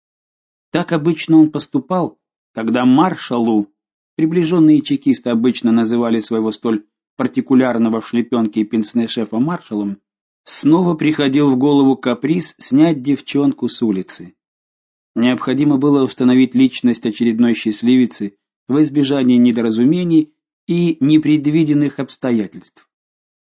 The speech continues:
Разумеется, из гуманных соображений надо было предупредить родителей. В общем, за одни только эти ночные хлопоты грязная жаба заслужила пулю в пасть.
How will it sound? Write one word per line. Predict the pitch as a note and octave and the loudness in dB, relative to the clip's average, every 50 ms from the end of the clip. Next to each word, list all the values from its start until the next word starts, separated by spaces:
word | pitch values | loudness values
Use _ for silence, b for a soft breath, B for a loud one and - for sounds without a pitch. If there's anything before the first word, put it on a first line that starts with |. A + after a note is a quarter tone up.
| _ _ - | _ _ -8
Разумеется, | - A2+ G#2+ G2+ G#2 G#2+ G#2+ A#2 A2+ - - - A#2+ A2+ | -6 -4 0 0 2 2 2 2 0 -2 -4 -4 -4 -4
из | A2+ - - C3+ B2+ B2 | -4 -4 -2 -2 -2 -2
гуманных | A#2+ B2+ C3+ C#3 C3 A#2 G2+ G2 F#2+ F#2 F#2+ G2+ G2+ - | -2 0 2 2 2 2 0 -2 -4 -6 -6 -6 -6 -8
соображений | - - B2 A2+ A2 A2 B2+ B2+ B2+ C3 D3+ E3+ F3+ F#3+ G3 G3 - _ _ _ _ _ _ _ _ _ _ _ _ _ | -8 -8 -6 -6 -6 -4 -4 -6 -4 -4 -4 -2 -2 -2 -2 -4 -8 _ _ _ _ _ _ _ _ _ _ _ _ _
надо | A#2 A#2 A#2 B2+ D3+ D#3 F3+ D#3+ | 0 2 2 2 0 0 -2 -2
было | C3+ C3 D3 D#3 E3 E3+ | -2 0 0 0 0 0
предупредить | D#3+ - C3 B2+ A#2+ B2 A#2+ - A#2 A2+ G#2+ G#2+ B2 C3+ - D3 | -4 -6 -6 -4 -2 -2 -2 -2 -2 -4 -2 0 -2 -2 -2 -4
родителей. | C#3 C#3+ C3+ D#3 E3 D3+ - G#2 F#2 F2 - - _ _ _ _ _ _ _ _ _ _ _ _ _ _ _ _ _ _ | -6 -6 -4 -6 -6 -6 -8 -10 -12 -12 -16 -20 _ _ _ _ _ _ _ _ _ _ _ _ _ _ _ _ _ _
В | - - D#3 | -6 -2 -2
общем, | F#3 F3+ - - - E3+ E3 D#3+ - - | -2 0 -2 -2 0 0 0 0 -2 -4
за | B2+ A2+ A#2 C3+ C#3+ | -6 -4 -4 -4 -4
одни | D3 C#3 B2+ D3 E3 E3 | -4 -4 0 0 0 0
только | D#3 - D#3+ D#3 D#3 D3+ D#3 D#3+ | 2 2 0 0 0 0 -4 -4
эти | D#3 - C3 C3 C3+ C3 - B2+ A#2 G#2+ G#2 - _ _ _ - | -4 -2 -2 -2 0 0 0 -2 -2 -2 -4 -8 _ _ _ 0
ночные | B2 B2+ C3+ C3 B2 - - B2 B2+ C3 B2+ A#2+ A#2 | 2 2 4 2 0 -2 0 2 4 4 4 2 0
хлопоты | A#2 - B2 B2+ D3 E3 D#3+ D#3 - B2 A2+ - A2+ G#2+ | -2 -2 0 0 0 0 0 -2 -6 -8 -6 -2 -2 -2
грязная | G#2 G#2 A2+ A#2 C3 C#3+ C#3+ C3 B2 B2+ B2+ A#2+ A#2 A2+ | 0 0 -2 -2 -2 -2 -2 -2 0 2 2 2 0 0
жаба | A#2 A2+ B2+ C#3 C#3+ C3+ B2+ A#2+ | -2 -2 -4 -4 -4 -2 -2 -4
заслужила | A2+ A2+ A#2+ A2+ - A2 A2+ A2+ G#2 A#2+ C3+ B2+ A#2+ A2 | -2 -2 -4 -4 -4 -2 -2 0 2 2 2 2 2 0
пулю | - _ - B2 A#2+ A2+ A2+ | -4 _ -4 -2 0 0 0
в | G#2 - - _ | -2 -6 -12 _
пасть. | _ A2 G2 - - - - - | _ -12 -12 -12 -14 -18 -20 -20